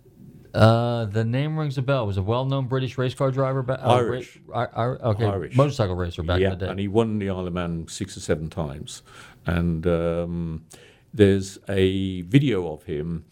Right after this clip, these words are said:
Speaker 2: uh, where he's got a camera in the car from the seven-, in the, in the headlight from the seventies headlamp.
Speaker 1: Yeah.
Speaker 2: And, uh, he's commentating over the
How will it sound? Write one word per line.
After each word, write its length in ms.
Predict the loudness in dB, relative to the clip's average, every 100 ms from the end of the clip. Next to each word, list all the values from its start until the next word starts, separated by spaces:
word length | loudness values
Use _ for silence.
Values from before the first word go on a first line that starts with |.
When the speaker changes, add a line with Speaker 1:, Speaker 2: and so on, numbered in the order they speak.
| -20 -20 -14
Speaker 2:
uh, 380 | -12 -8 -8 -8
where 360 | -4 -2 -2 -4
he's 300 | -6 -6 -4
got 200 | 0 0
a 80 | 0
camera 420 | 0 0 2 -2
in 80 | -4
the 80 | -6
car 420 | -2 0 0 -4
from 180 | -4 -4
the 80 |
seven-, 420 | -2 -2 -2 -2 -4
in 140 | -2
the, 120 | -2
in 140 | 0 0
the 60 | 2
headlight 460 | 0 0 -6 -12
from 200 | -10 -6
the 80 | -4
seventies 560 | 0 0 0 -6 -8 -4
headlamp. 420 | -2 -2 -4 -12 -20 -2 10
Speaker 1:
Yeah. 300 | 10 10 0 -10 -10
Speaker 2:
And, 260 | -6 -2
uh, 220 | -2 -4 -8 -16 -20 -20 0
he's 260 | 2 2
commentating 920 | 8 8 8 0 0 0 -2 -6 -6 0
over 280 | 0 2 2
the 500 | 2 2 0 -6